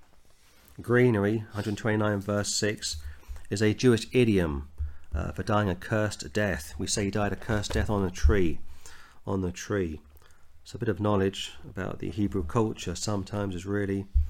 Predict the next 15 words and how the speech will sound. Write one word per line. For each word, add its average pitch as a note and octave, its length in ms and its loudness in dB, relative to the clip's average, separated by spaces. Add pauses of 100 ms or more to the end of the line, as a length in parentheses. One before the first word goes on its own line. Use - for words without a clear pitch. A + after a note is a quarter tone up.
(440)
really G2 280 -2
helpful. F#2+ 680 -4 (880)
"That B2+ 240 4
we, C3 400 4 (100)
being A#2+ 240 6
dead C3 300 4
to A#2+ 120 0
sin," B2+ 480 2 (340)
that G#2 100 -4
of G#2+ 80 -8
course G#2 300 0
would F#2 120 -6
be G#2 200 2
our, G2+ 400 0 (760)
uh, F#2 380 -6